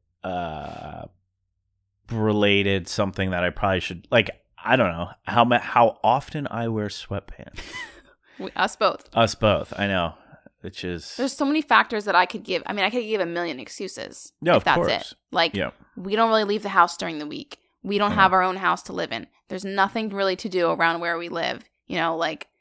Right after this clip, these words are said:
Speaker 1: Yeah.
Speaker 2: it's kind of just, I wanna be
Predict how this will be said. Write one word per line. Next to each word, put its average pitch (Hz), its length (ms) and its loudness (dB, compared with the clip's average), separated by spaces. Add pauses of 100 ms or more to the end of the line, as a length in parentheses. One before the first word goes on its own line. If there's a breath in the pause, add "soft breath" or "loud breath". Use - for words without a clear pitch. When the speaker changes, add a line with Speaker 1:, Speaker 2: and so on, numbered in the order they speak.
(300)
Speaker 1:
Yeah. 85 320 0
Speaker 2:
it's 208 160 -6
kind 196 260 -4
of 202 120 -4
just, - 420 -8 (100)
I 240 180 6
wanna 269 220 4
be 294 120 2